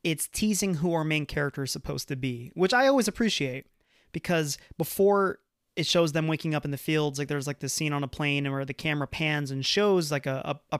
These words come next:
body that's unconscious, and it's actually Emma Roberts, who wakes up, and we follow her for a minute,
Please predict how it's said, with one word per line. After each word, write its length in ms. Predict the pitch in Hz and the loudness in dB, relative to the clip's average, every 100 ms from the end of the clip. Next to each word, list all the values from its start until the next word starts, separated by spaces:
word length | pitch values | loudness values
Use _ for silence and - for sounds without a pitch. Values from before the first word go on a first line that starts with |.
| - | -6
body 440 | 143 147 156 147 139 | -2 2 4 4 2
that's 400 | 139 - - - | 0 0 -4 -2
unconscious, 640 | 147 135 147 139 139 - - _ _ _ _ _ - | -4 -2 -4 -2 -2 -4 -4 _ _ _ _ _ -2
and 260 | 147 143 | 0 0
it's 240 | 139 - - | -2 -2 -2
actually 320 | 165 160 170 160 | -2 0 -2 0
Emma 160 | 151 | 2
Roberts, 560 | 147 190 143 135 - - _ _ _ _ | 4 4 2 -2 -4 -6 _ _ _ _
who 400 | 156 147 139 135 - _ _ _ _ _ | -2 0 0 -4 -10 _ _ _ _ _
wakes 320 | 160 160 - 160 | 2 2 4 2
up, 240 | 147 - | 2 2
and 300 | 143 139 139 | 0 0 -2
we 80 | 143 | -2
follow 300 | - 175 170 | 2 4 4
her 140 | 180 | 2
for 160 | 175 190 | 2 0
a 40 | |
minute, 340 | 185 190 196 | 2 2 0